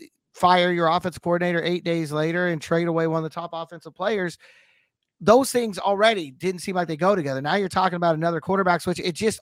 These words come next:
all of it feeds into fair or not. And we've already talked about there's no fairness in the N F L to begin with.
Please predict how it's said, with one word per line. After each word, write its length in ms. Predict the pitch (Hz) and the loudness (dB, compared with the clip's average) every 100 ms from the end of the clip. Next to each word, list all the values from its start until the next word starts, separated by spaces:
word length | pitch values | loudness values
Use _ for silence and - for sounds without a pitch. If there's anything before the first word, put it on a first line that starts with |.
| - | 2
all 240 | 196 247 | 4 6
of 60 | 226 | 4
it 100 | - | 0
feeds 200 | 208 190 | -2 -2
into 280 | 202 190 - - - | 0 -2 -4 -10 -8
fair 400 | - 226 262 208 | 2 8 8 8
or 180 | 202 | 6
not. 320 | 185 196 156 - | 6 4 2 2
And 80 | 156 | 2
we've 120 | 165 | 2
already 180 | 202 190 | 2 4
talked 160 | 202 | 0
about 140 | 185 175 | 0 -2
there's 220 | 156 127 | -2 0
no 140 | 165 | 0
fairness 400 | 175 185 185 175 | 0 0 0 -2
in 60 | 175 | -4
the 100 | 175 | -4
N 60 | 175 | 0
F 60 | |
L 80 | 175 | 0
to 60 | 156 | 0
begin 240 | 165 233 | 0 2
with. 180 | 190 | 2